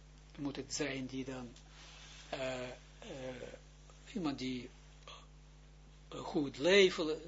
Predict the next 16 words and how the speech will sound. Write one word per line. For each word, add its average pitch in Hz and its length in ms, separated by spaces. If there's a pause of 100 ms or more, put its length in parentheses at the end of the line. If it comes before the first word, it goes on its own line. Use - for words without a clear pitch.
(240)
leidt, 139 380
die 185 300 (560)
een 131 140 (220)
zekere, 131 600 (680)
een 127 80
zekere, 127 600 (460)
eh, - 80 (260)
zeg 131 220
je 127 80
dat, 123 240 (580)
respectabele 202 1000
mens, 156 340
et - 120
cetera, 156 600
dus, - 240
eh, 135 60